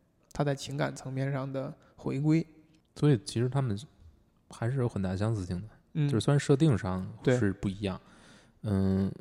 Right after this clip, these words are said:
Speaker 2: 为什么 S-，呃，为什么 Logan 这个没有再去展现狼叔跟这个S二三之间的另一种关系？
Speaker 1: 嗯。
Speaker 2: 我觉得从他这个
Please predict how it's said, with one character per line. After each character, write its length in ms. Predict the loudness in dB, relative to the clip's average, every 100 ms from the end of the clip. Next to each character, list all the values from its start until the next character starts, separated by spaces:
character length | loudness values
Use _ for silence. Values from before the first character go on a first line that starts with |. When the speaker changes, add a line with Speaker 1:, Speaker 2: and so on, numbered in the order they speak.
| 4
Speaker 2:
为 120 | 4
什 140 | 6 4
么 320 | 4 2 2
S-， 320 | 0 -2 -4 -6
呃， 120 | -2 2
为 120 | 4
什 100 | 4
么 200 | 4 4
Logan 320 | 6 6 6
这 120 | 4
个 120 | 2 2
没 100 | 2
有 180 | 2 0
再 200 | 0 0
去 480 | 0 -2 0 0 -2 -8 _ _ _ _ _ -12 -12 _
展 260 | -4 -4 -2
现 380 | 4 4 4 -4 -18 _ _ _ _ -4
狼 240 | 0 0
叔 200 | 0 2
跟 320 | 2 2 2
这 80 | 2
个 120 | 0
S 200 | 0 0
二 80 | 0
三 160 | 0 -2
之 120 | 0
间 180 | 0 0
的 260 | 0 0
另 180 | 4 6
一 40 | 6
种 160 | 2
关 280 | 2 2 2
系？ 240 | 0 -6 -6 -2
Speaker 1:
嗯。 220 | 0 0 -6 -16 -20 -20 -20 -20 -20 _ -14 -2
Speaker 2:
我 140 | 2
觉 100 | 4
得 60 | 2
从 240 | 4 4
他 180 | 6 4 0
这 100 | -6
个 140 | -2